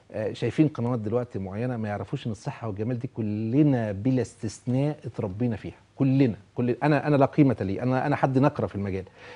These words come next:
بس في نجوم كتيرة جدًا في المدينة ممكن ما يقولوش للأجيال الجديدة إن هو بدأ من الصحة والجمال. الصحة والجمال بجد هي أم المدينة، مش أم القنوات حتى، هي أم المدينة.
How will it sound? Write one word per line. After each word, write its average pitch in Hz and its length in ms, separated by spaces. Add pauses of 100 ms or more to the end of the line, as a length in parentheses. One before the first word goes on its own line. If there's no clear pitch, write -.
(140)
بس 123 200
في 151 340
نجوم 107 600
كتيرة 123 420
جدًا 110 380
في 131 140
المدينة 135 520 (500)
ممكن 165 380
ما 131 100
يقولوش 135 320
للأجيال 117 280
الجديدة 127 240
إن 123 80
هو 131 160
بدأ 123 180
من 107 100
الصحة 104 300
والجمال. 87 260 (360)
الصحة - 540
والجمال 127 600 (680)
بجد 107 400 (680)
هي 131 260 (140)
أم 147 180
المدينة، 104 460 (200)
مش 101 200
أم 135 120
القنوات 107 380
حتى، 107 320
هي 120 140
أم 139 200
المدينة. 87 340